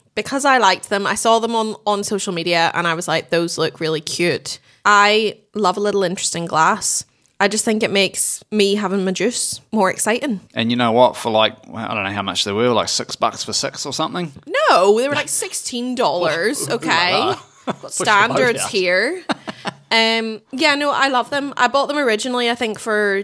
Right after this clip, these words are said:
Speaker 1: gin and tonics, but obviously they have transformed into my juice glass.
Speaker 2: Mm.
Speaker 1: Or even just a glass of water.
Speaker 2: Mm.
Speaker 1: Ice, lemon. Oh,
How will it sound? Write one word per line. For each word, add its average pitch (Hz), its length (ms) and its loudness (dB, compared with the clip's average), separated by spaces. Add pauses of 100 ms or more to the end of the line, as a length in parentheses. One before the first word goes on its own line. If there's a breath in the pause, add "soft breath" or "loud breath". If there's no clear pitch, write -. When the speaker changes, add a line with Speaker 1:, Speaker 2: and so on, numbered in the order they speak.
Speaker 1:
gin 208 140 0
and 190 100 -2
tonics, - 600 -4 (100)
but 196 320 6 (260)
obviously 202 440 0
they 190 160 0
have 214 160 -4
transformed 202 480 -4
into 208 180 -4
my 185 120 -2
juice 185 200 -2
glass. - 380 -4
Speaker 2:
Mm. 127 280 -2 (180)
Speaker 1:
Or 330 280 4 (140)
even 285 240 -2
just 381 180 -2
a 392 40 -2
glass 330 260 2
of 233 140 -4
water. 233 440 0 (120)
Speaker 2:
Mm. 127 180 -2
Speaker 1:
Ice, 233 420 0
lemon. 196 500 0 (120)
Oh, 233 300 -2